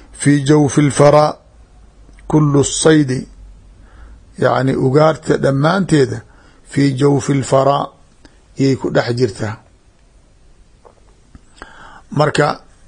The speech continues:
yacni hal yucqal in, eh, maxaan ku irahdaa,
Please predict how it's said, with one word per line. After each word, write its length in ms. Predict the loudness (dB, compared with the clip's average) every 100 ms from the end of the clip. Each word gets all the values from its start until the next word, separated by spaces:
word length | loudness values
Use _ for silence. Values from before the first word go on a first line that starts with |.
| -20 -20 -20 -20 -20 -20 _ -6
yacni 400 | -2 -2 -2 -2
hal 240 | 0 0
yucqal 520 | 2 0 0 0 -2 -2 -10 -20 -20 -20 -20 _ _ _ _ -20 -20 -20 -20 -20 _ -4
in, 200 | 0 0 -2 -2
eh, 400 | 0 2 0 -2
maxaan 320 | -4 -2 -4
ku 100 | 0 2
irahdaa, 640 | 2 2 2 0 -2 -4